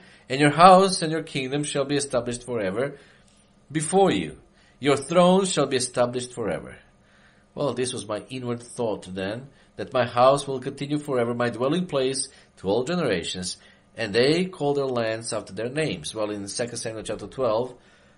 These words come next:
at the end of that same chapter, we find that Joab was fighting against Rabbah of the people of Ammon. And in verse twenty-seven, and Joab sent messengers to David and said,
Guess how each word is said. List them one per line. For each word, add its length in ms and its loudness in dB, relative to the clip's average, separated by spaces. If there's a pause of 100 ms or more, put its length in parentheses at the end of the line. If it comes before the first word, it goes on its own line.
(180)
at 400 0
the 160 -2
end 180 0
of 140 -4
that 160 -2
same 300 -6
chapter, 340 -4
we 120 -6
find 340 -6
that 140 -8 (260)
Joab 540 6 (340)
was 160 -4
fighting 420 4
against 440 -4 (200)
Rabbah 540 4 (260)
of 60 -4
the 100 -2
people 320 -4
of 100 -2
Ammon. 540 -2 (420)
And 160 -2
in 120 0
verse 220 2
twenty-seven, 800 2 (340)
and 120 -8
Joab 320 10
sent 240 0
messengers 460 -2
to 100 -6
David 320 -2
and 140 -8
said, 380 2